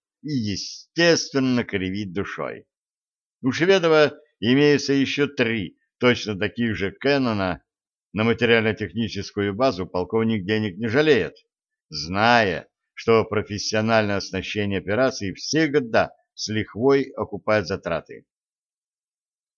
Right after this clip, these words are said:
Нет, пожалуй, не будет тебе камеры. Я не всё сказал. Не всё? Нет.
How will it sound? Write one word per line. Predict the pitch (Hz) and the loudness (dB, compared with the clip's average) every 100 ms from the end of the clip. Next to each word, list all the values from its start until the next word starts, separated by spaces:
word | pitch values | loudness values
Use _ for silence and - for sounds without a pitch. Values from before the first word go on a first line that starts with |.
| _ | _
Нет, | 82 101 104 98 87 76 _ _ _ _ _ | -6 -2 0 0 0 -4 _ _ _ _ _
пожалуй, | 104 110 127 147 147 | -2 0 4 4 4
не | 147 127 | 2 0
будет | 113 113 110 | 0 -2 -4
тебе | - 113 107 | -6 -4 -2
камеры. | 104 85 67 - - _ _ _ _ _ _ _ _ _ _ _ _ | -2 -2 -6 -14 -20 _ _ _ _ _ _ _ _ _ _ _ _
Я | 143 165 185 185 | -6 2 2 2
не | 170 147 | -2 -2
всё | - 175 170 | -2 -2 -2
сказал. | - 151 147 139 165 156 123 - - _ _ _ _ _ | -2 0 0 2 0 2 0 -6 -16 _ _ _ _ _
Не | 101 110 | -2 0
всё? | 95 104 110 139 151 _ _ _ _ _ - | 0 0 2 2 -2 _ _ _ _ _ -8
Нет. | 127 156 139 | -2 0 -2